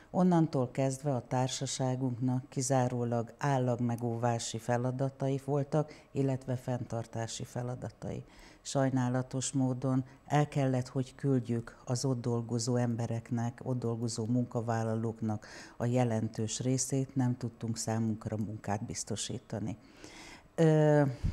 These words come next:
ezelőtt három héttel született meg az a döntés, hogy a fürdőket újra nyithatjuk. Gőzerővel kerestük a munkavállalókat,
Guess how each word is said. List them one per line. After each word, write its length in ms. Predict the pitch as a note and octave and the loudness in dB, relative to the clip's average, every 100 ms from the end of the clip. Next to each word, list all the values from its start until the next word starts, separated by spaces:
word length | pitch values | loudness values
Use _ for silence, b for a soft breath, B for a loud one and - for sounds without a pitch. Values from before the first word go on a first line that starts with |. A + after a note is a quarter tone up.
| B B B B B B B - - | B B B B B B B -20 6
ezelőtt 460 | G3+ F#3+ E3+ D#3+ | 8 10 8 6
három 520 | C3+ E3 D#3 C#3 C3 B2+ | 4 6 8 6 4 2
héttel 500 | C3 B2 - B2+ B2 | 2 0 0 2 2
született 720 | - B2 A#2 A#2 A#2+ A2+ - | 2 2 0 0 -2 -2 0
meg 400 | A#2 A#2+ C#3 - B B - | 0 2 -2 -6 B B 0
az 220 | C#3+ C3+ | 2 2
a 60 | |
döntés, 680 | A#2+ B2+ C3 B2+ C#3+ C#3+ - - | 2 2 2 0 0 0 -4 -6
hogy 160 | B2 | -6
a 60 | A#2 | -6
fürdőket 840 | - C3+ C3+ C3 B2 A#2+ A#2 A2+ - | -6 -2 -2 0 -2 -2 -4 -6 -2
újra 340 | C3 B2 A#2+ A2+ | 2 4 2 0
nyithatjuk. 760 | A2 A2 - A2 - A#2 - B B B - | -2 -4 -6 -8 -6 -8 -8 B B B -2
Gőzerővel 960 | C#3+ C#3 B2+ C3 B2 A#2+ A2+ A#2+ A2+ | 2 4 4 4 4 0 2 2 2
kerestük 580 | - A#2 A2+ - B2+ - | 0 0 0 -2 -6 -4
a 60 | A#2 | 0
munkavállalókat, 1200 | B2 B2+ C3 B2 B2+ C3 C3 C3+ B2+ D3+ D3 | 2 2 0 0 2 2 2 0 -2 -2 -2